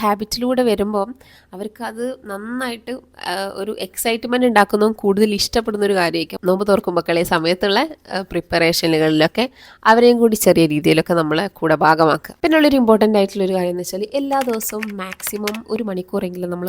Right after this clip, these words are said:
കുട്ടികളുടെ കൂടെ സ്പെൻഡ് ചെയ്യുക. നല്ല ഫണ്ണി ആയിട്ടുള്ള എന്റർടൈൻമെന്റ് ആയിട്ട് അവർക്ക് ഫീൽ ചെയ്യുന്ന, നമ്മൾക്ക് വീട്ടിൽ നിന്ന് തന്നെ ചെയ്യാൻ പറ്റുന്ന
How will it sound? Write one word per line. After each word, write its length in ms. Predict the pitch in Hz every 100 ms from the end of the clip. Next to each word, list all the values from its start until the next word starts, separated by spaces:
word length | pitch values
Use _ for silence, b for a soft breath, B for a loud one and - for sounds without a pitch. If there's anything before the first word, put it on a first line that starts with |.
| 185
കുട്ടികളുടെ 340 | - 214 208 185
കൂടെ 140 | 185 - B B B -
സ്പെൻഡ് 380 | - 226 208 208
ചെയ്യുക. 260 | 202 170 - B B B
നല്ല 140 | 214 214
ഫണ്ണി 280 | 202 180 190 180
ആയിട്ടുള്ള 340 | 175 - 170 165 - _ 185
എന്റർടൈൻമെന്റ് 680 | 180 185 180 190 190 196 185
ആയിട്ട് 180 | 180 175
അവർക്ക് 220 | 170 196 -
ഫീൽ 240 | 165 170 170
ചെയ്യുന്ന, 340 | 156 151 160 b b b -
നമ്മൾക്ക് 320 | 240 269 294 254
വീട്ടിൽ 240 | 226 233 254
നിന്ന് 160 | 269
തന്നെ 180 | 277 294 285
ചെയ്യാൻ 200 | 220 196 190
പറ്റുന്ന 280 | 190 196